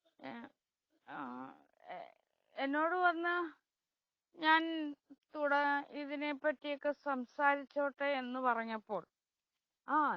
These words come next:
നിങ്ങൾ നിങ്ങൾക്കിഷ്ടം പോലെ ചെയ്തുകൊള്ളൂ" എന്ന് ഞാൻ ആ ആളിനോട് പറഞ്ഞു. പക്ഷെ ആ ആളെന്നെ ഒന്ന് കാണിക്കാമായിരുന്നു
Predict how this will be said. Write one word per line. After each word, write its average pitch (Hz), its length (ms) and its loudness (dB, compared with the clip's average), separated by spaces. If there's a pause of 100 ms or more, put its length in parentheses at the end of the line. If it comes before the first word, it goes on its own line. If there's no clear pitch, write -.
(160)
നിങ്ങൾ 190 300 -2
നിങ്ങൾക്കിഷ്ടം 269 760 -4 (380)
പോലെ 254 380 -4 (160)
ചെയ്തുകൊള്ളൂ" 226 680 -2 (160)
എന്ന് 226 200 -8 (120)
ഞാൻ 226 140 -4 (920)
ആ 240 100 6 (200)
ആളിനോട് 233 460 0 (120)
പറഞ്ഞു. 202 420 -2 (1200)
പക്ഷെ 262 240 -2
ആ 262 160 10
ആളെന്നെ 311 540 4 (180)
ഒന്ന് 294 240 0 (800)
കാണിക്കാമായിരുന്നു 269 1120 2